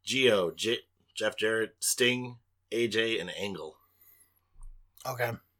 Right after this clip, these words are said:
Speaker 2: <laughs> I mean, <laughs> yeah, okay.
Speaker 1: Well, I, I agree with
Speaker 2: It, it,
Speaker 1: most of it.
Speaker 2: it coincides with what we said earlier about Sting and Angle kind of, like, joining up and just running what was already there. So,
Speaker 1: Right.
Speaker 2: yeah,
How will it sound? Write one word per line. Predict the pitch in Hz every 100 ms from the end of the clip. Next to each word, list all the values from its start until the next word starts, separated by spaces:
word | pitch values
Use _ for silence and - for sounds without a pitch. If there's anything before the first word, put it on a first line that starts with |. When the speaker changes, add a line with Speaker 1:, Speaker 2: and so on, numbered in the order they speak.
| _ _ _ _ -
Speaker 2:
<laughs> | - - - - - - - - - - - - - -
I | 170
mean, | 143 - - - - - - _ - _ -
<laughs> | 180
yeah, | 147 104 117
okay. | 160 120 107 - _ _
Speaker 1:
Well, | - 160
I, | 143 165 104 _ _ _ _
I | 247
agree | - 107 98
with | 92
Speaker 2:
It, | 226 -
it, | - 226
Speaker 1:
most | 120 117 -
of | 85
it. | 92 98 -
Speaker 2:
it | 247
coincides | - 302 247 - 185 185
with | 160 127
what | 151 165 165
we | 156
said | - 160
earlier | 139 139 139 131
about | 127 123
Sting | - 165 156
and | 143
Angle | 135 135 127 127
kind | - 131 131
of, | 127
like, | 123 123
joining | 127 131 131 123
up | 127 123
and | 123
just | 120 123 120
running | 123 127 123
what | 120 120
was | 117
already | 113 107 104
there. | 98 92
So, | - -
Speaker 1:
Right. | 117
Speaker 2:
yeah, | 113